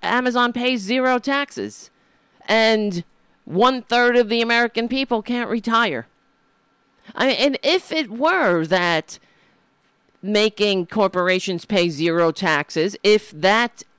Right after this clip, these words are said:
translated into such a booming economy for all, we'd all be for it. That's, that's the thing. We're normal. W-, I, we're not ideologues. I'm not that, uh, it's not like a Republican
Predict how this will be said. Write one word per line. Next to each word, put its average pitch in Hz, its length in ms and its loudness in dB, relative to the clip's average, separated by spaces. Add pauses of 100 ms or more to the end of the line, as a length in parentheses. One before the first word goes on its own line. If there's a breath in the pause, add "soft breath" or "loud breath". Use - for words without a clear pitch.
translated 180 1040 -2
into 185 540 -4
such 202 300 -6
a 180 60 2
booming 180 600 -2
economy 175 580 0
for 180 280 -2
all, 247 260 2 (300 soft breath)
we'd 311 500 4
all 269 220 2
be 269 180 -4
for 285 380 -2
it. - 180 -14 (100)
That's, 269 340 -4
that's - 360 -6
the 247 160 -4
thing. - 400 -4 (720 soft breath)
We're 262 320 0
normal. 254 600 0 (920)
W-, 196 140 -4
I, 247 220 2
we're 254 180 2
not 294 200 0 (120)
ideologues. 165 840 0
I'm 247 160 0
not 285 260 0 (100)
that, 226 680 0 (140)
uh, 160 420 -16
it's 220 200 -8
not 285 160 0
like 285 200 -2
a 233 80 0
Republican 208 800 -2